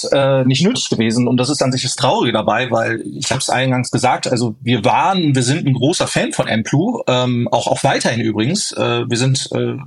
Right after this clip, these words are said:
mit, mit einigen unserer, äh, Gesellschaften sind Kunde. Ähm, einige von unseren Investoren sind auch, äh, Investoren bei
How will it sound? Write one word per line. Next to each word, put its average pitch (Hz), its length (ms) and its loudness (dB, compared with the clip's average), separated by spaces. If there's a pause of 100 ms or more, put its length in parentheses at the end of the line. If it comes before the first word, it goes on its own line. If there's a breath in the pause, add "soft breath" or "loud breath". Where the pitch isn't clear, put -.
mit, 120 360 -4
mit 127 140 -2
einigen 156 300 0
unserer, 131 560 0
äh, 113 300 -2 (440 loud breath)
Gesellschaften 135 520 0
sind 110 160 -2
Kunde. 185 480 2 (340 loud breath)
Ähm, 127 260 2
einige 151 360 2
von 147 100 0
unseren 151 300 0
Investoren 143 580 2
sind 131 160 2
auch, - 300 -2
äh, 117 120 2
Investoren 131 520 2
bei 113 280 2